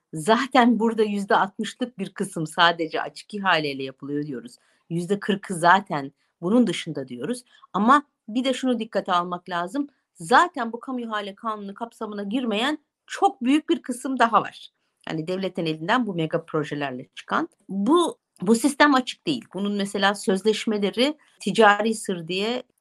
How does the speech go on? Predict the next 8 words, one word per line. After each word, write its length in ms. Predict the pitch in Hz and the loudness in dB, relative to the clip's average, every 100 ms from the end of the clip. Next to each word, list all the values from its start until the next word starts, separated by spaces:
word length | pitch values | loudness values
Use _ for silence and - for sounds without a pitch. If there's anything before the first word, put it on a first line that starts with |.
| _ | _
kamuoyuyla 540 | - 214 202 175 202 | 0 2 2 0 -2
paylaşılmıyor 800 | 254 240 214 196 - 196 143 127 - _ | -4 -4 -2 -2 -2 -4 -4 -6 -10 _
ki 400 | - 254 330 403 _ - | 0 2 2 -4 _ -16
nasıl 640 | 160 185 214 233 262 214 196 _ - | -8 0 2 4 2 2 0 _ -14
bir 280 | 185 185 - | -6 -6 0
özel 340 | 170 175 175 | 2 6 4
sözleşme 600 | 175 156 147 147 - 151 | 2 -4 -4 -8 -6 -6
olur 340 | 131 143 139 | -4 -4 -6